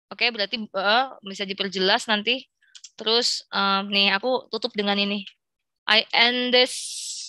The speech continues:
with a very positive note. Em,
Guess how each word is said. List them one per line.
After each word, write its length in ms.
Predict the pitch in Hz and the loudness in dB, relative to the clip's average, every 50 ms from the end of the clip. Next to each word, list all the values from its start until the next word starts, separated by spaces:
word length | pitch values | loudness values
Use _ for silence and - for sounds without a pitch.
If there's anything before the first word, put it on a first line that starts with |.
| - _ _ _ _ _ - _ _ _ _ _ _ _ _ _ _ _ _ _ _ _ _ _ _ _ _ _ _ _ _ _ _ _ _ _ _ _ _ _ - - - | -16 _ _ _ _ _ -20 _ _ _ _ _ _ _ _ _ _ _ _ _ _ _ _ _ _ _ _ _ _ _ _ _ _ _ _ _ _ _ _ _ -20 -16 -8
with 160 | 214 220 208 | -8 -6 -2
a 80 | 208 202 | -2 -2
very 240 | 185 208 220 254 311 | 2 2 2 2 0
positive 480 | - - 262 - 247 _ - 240 - | -2 -6 -8 -8 -10 _ -12 -12 -10
note. 320 | - 208 202 196 208 - _ _ _ _ _ _ - - - - _ _ _ _ _ _ _ _ _ _ _ _ _ _ _ _ _ _ _ _ _ _ _ _ _ _ _ _ _ _ _ _ _ _ _ _ _ _ _ _ _ _ _ _ _ _ _ _ - _ _ _ _ _ - | -10 -12 -12 -12 -12 -16 _ _ _ _ _ _ -18 -16 -16 -16 _ _ _ _ _ _ _ _ _ _ _ _ _ _ _ _ _ _ _ _ _ _ _ _ _ _ _ _ _ _ _ _ _ _ _ _ _ _ _ _ _ _ _ _ _ _ _ _ -20 _ _ _ _ _ -2
Em, 880 | 190 202 196 196 196 196 190 190 190 185 185 180 180 180 180 185 185 | 0 2 4 4 4 4 4 4 2 0 -2 -4 -6 -6 -8 -10 -12